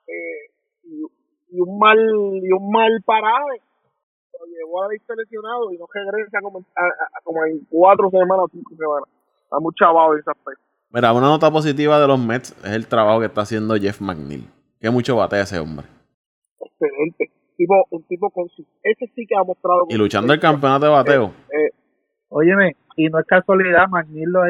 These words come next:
Speaker 3: lo hizo en las ligas menores, por eso lo subieron el año pasado, lo demostró el año pasado y este año a temporada completa.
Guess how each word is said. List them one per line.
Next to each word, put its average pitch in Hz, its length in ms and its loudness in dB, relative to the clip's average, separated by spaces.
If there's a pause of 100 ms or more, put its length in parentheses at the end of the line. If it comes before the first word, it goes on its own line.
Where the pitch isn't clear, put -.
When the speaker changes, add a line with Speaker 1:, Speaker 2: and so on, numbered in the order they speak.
(160)
Speaker 3:
lo 160 160 -2
hizo 170 200 -4
en 185 60 -2
las 170 140 -2
ligas 165 240 -4
menores, 180 340 -4
por 151 160 -12
eso 160 120 -10
lo 170 100 -4
subieron 175 400 -2
el 170 60 -2
año 175 200 -2
pasado, 175 500 2 (360)
lo 156 180 2
demostró 151 380 -2
el 156 60 2
año 175 200 0
pasado 175 480 0
y 147 100 0
este 156 240 -6
año 175 180 0
a 165 40 -2
temporada 170 380 0
completa. 170 520 -2